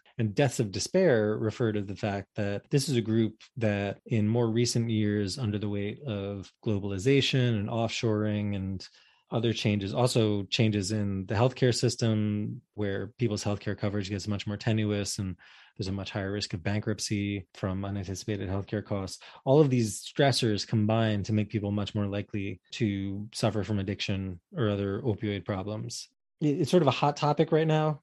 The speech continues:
in addiction science, but I don't, I don't think that that notion has, like, really gotten out there enough for people to truly understand the necessity, the absolute necessity to look at the underlying causes of these things that we call opioid epidemics.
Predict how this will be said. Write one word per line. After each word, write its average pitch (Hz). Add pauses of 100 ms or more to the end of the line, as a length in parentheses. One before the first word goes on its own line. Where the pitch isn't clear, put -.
in 143
addiction 131
science, 147
but 120
I 113
don't, 123
I 127
don't 139
think 131
that 113
that 113
notion 113
has, 101
like, 98
really 151
gotten 117
out 110
there 104
enough 104 (220)
for 107
people 120
to 101
truly 123
understand 104 (460)
the 110
necessity, 110
the 107
absolute 110
necessity 107
to 101
look 107
at 98
the 113
underlying 101
causes 117
of 101
these 98
things 101
that 113
we 110
call 101 (100)
opioid 113
epidemics. 120